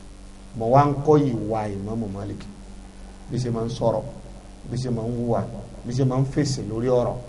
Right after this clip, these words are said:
bí ṣe máa ń ṣe. So, ìyẹn ò sí mọ́ nísìn.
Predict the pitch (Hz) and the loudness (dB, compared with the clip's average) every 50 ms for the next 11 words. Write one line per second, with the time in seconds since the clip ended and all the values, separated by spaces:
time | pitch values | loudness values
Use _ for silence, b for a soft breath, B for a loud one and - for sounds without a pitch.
0 | - - - 104 98 107 98 98 98 95 95 - 95 - - - - - - - | -14 -14 -12 -10 -10 -8 -8 -8 -8 -8 -8 -10 -10 -12 -12 -14 -16 -16 -16 -16
1 | - - - - - - - - - - - - - - - - - - - - | -16 -16 -16 -16 -16 -18 -18 -18 -18 -18 -18 -18 -18 -18 -18 -18 -18 -18 -18 -18
2 | - - - - 104 117 - 151 160 156 - - - - 143 151 160 165 160 - | -18 -14 -10 -8 -6 -2 0 2 2 2 2 0 -2 -2 2 4 6 4 4 2
3 | - - - - - - - - - - - - - - 123 139 135 131 - - | -4 -10 -12 -14 -16 -16 -16 -18 -18 -18 -18 -16 -8 -2 0 2 4 4 2 0